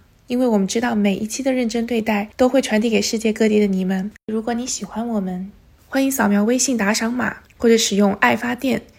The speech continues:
给我们送来你的心意。详情请见本期节目的文字介绍。谢谢大家。就说到圣诞，因为就感觉跟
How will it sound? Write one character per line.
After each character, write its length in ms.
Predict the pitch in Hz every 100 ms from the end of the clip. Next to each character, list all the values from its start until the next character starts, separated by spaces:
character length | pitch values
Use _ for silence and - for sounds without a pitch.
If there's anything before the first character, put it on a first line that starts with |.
| _
给 120 | -
我 40 | 202
们 140 | 196
送 180 | 196 233
来 120 | 208
你 100 | 202
的 100 | 175
心 300 | - 226 220
意。 180 | 226 208 - - -
详 200 | 240 269
情 160 | 294
请 200 | 294 240
见 200 | 208 240
本 220 | 233 214 190
期 140 | 240
节 120 | 226
目 120 | 208
的 100 | 208
文 180 | 202 180
字 160 | 185 226
介 200 | 214 214
绍。 320 | - 196 - - _
谢 140 | -
谢 140 | 233 208
大 160 | 202
家。 340 | 202 208 208 226 - _ _ _ _ - - - - - - - - 269 _ -
就 100 | 262
说 140 | 302
到 100 | 294
圣 240 | 277 285 262
诞， 160 | 254
因 120 | 247
为 340 | 262 254 214 - _ _ _ _ _ -
就 120 | 277
感 180 | 262 180
觉 120 | 190
跟 520 | 226 233 247 254 262